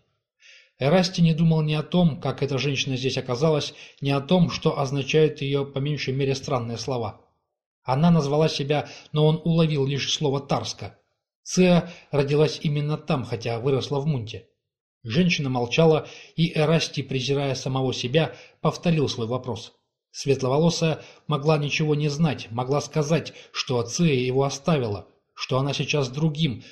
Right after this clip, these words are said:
но то, что он услыхал, оказалось ещё страшнее. Циала умерла. Назвавшаяся Герикой, похоже, жалела его, но лгать сочла излишним. «Умерла? Как? Когда?» «Она просила вас разыскать меня.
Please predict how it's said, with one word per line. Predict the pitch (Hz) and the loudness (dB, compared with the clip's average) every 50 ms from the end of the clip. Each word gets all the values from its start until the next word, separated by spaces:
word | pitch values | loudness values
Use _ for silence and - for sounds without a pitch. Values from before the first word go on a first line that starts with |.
| - _ _ | -20 _ _
но | - 120 123 123 120 | -6 -4 -2 -2 0
то, | 123 170 165 | 2 2 2
что | 135 - - 147 139 | 2 2 0 0 0
он | 139 135 - | 0 0 -4
услыхал, | 135 117 - 127 127 120 113 - 170 175 156 - - - - _ _ _ | -6 -8 -6 -4 -6 -6 -2 0 2 2 2 2 0 -6 -16 _ _ _
оказалось | - 113 107 127 123 117 135 135 131 - - | -10 -6 -4 -2 0 0 0 0 0 -2 -4
ещё | - 147 - - - 160 | -4 -4 -4 -2 -2 -2
страшнее. | 131 - - 117 107 - - 117 104 95 - - _ _ _ _ _ _ _ _ _ _ _ _ _ _ | -2 -4 -6 -10 -10 -10 -10 -10 -10 -10 -12 -16 _ _ _ _ _ _ _ _ _ _ _ _ _ _
Циала | _ - 175 170 160 156 156 151 151 | _ 2 4 6 6 6 6 4 2
умерла. | - - 160 147 151 160 160 156 139 123 110 101 - - _ _ _ _ _ _ _ _ - | 2 -2 -2 0 0 2 2 2 2 2 0 -2 -6 -12 _ _ _ _ _ _ _ _ -8
Назвавшаяся | 127 120 120 143 156 151 - 143 135 127 - - | -6 -4 0 0 0 0 0 -2 -2 -2 -2 -4
Герикой, | 120 120 151 160 156 151 - - 139 | -4 0 0 0 0 0 -2 -4 -4
похоже, | 135 151 139 - 151 143 127 143 151 151 | -4 -6 -4 -2 0 0 0 0 -2 -2
жалела | 113 135 165 165 160 147 123 117 | 0 2 2 4 4 2 0 0
его, | 110 107 98 98 92 - - - - - _ | -2 -2 -4 -6 -8 -12 -16 -20 -20 -20 _
но | - 123 127 120 117 | -6 -2 0 0 0
лгать | 117 117 139 165 156 156 - - - | 0 2 2 2 2 2 -2 -8 -12
сочла | - - 147 127 - - 127 113 - | -8 -6 -4 -4 -4 -4 -6 -6 -6
излишним. | - 135 123 131 117 101 - - 101 92 - _ _ _ _ _ _ _ _ _ _ _ _ _ _ _ _ _ _ _ _ _ | -8 -8 -8 -8 -8 -8 -10 -12 -14 -16 -18 _ _ _ _ _ _ _ _ _ _ _ _ _ _ _ _ _ _ _ _ _
«Умерла? | - 143 139 127 123 113 117 117 151 190 202 202 - - - _ _ _ _ _ _ _ _ | -4 -2 0 0 0 0 2 2 4 2 2 2 -2 -10 -20 _ _ _ _ _ _ _ _
Как? | - 143 123 107 - - - - _ _ _ _ _ | 2 2 2 2 0 -8 -18 -20 _ _ _ _ _
Когда?» | - 117 107 110 123 143 170 156 113 104 - - _ _ _ _ _ _ _ _ _ _ _ | -6 -4 -4 -2 2 2 2 2 2 -2 -10 -18 _ _ _ _ _ _ _ _ _ _ _
«Она | 131 127 135 139 143 | -2 -2 0 0 0
просила | 139 143 135 - - 147 143 131 | -2 -2 -4 -2 -2 -2 -2 0
вас | 135 139 - | 0 -2 -2
разыскать | 139 139 127 160 147 - - 190 165 - | -4 -4 -4 -4 -4 -2 -2 -2 -2 0
меня. | 139 127 117 110 110 - | -2 -6 -8 -8 -10 -12